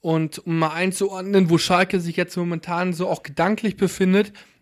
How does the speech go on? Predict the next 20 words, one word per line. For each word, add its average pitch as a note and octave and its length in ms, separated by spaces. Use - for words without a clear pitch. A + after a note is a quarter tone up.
man E3 180
war F3 160
eigentlich G3 160
sogar F3 280
ganz F3 440
zufrieden, F#3+ 560
weil E3 120
man E3 300
ja C#3 300
ordentlich E3+ 540
dagegen E3 520
gehalten D#3 540
hat. - 400
Aber C3 360
gefährlich D3+ 580
war C3 140
man D3 180
jetzt C#3 240
auch D#3 240
nicht. F3+ 380